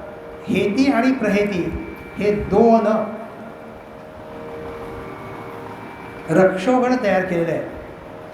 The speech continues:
सृष्टीची निर्मिती केली ब्रह्मदेवानं, मग या सृष्टीची रक्षण करण्यासाठी म्हणून रक्षोगण तयार केले आणि सृष्टीमध्ये चांगल्या प्रकारचे यज्ञयाग व्हावे म्हणून यजोगण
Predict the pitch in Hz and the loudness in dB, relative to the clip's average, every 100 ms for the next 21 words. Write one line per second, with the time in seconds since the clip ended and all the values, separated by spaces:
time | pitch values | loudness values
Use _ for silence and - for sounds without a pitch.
0 | - 202 - 233 247 226 208 226 226 226 | -4 -2 0 2 4 4 4 2 2 2
1 | 220 214 214 220 214 220 220 220 - - | 4 4 4 4 6 4 4 0 -6 -10
2 | - 175 233 233 240 226 196 226 - 233 | -4 4 6 6 2 2 0 -2 -2 -2
3 | 247 - - 175 196 202 254 247 220 208 | -2 -4 -4 2 4 6 4 4 4 4
4 | 220 214 214 240 226 190 175 - - - | 4 4 4 4 4 4 0 -4 -8 -2
5 | 170 202 202 262 269 262 220 190 190 190 | 4 4 6 6 8 6 6 4 4 2
6 | 170 165 - - - 196 208 196 - 247 | 2 0 -4 -6 -2 0 0 0 -2 2
7 | 208 180 180 180 - - 180 175 214 240 | 4 6 4 2 -6 0 2 4 4 4
8 | 208 196 196 196 214 190 156 175 208 233 | 4 4 4 2 2 2 2 2 4 4
9 | 196 180 175 165 170 - - 185 226 180 | 4 2 2 0 -4 -10 -2 2 2 4
10 | 185 196 254 254 | 4 4 6 4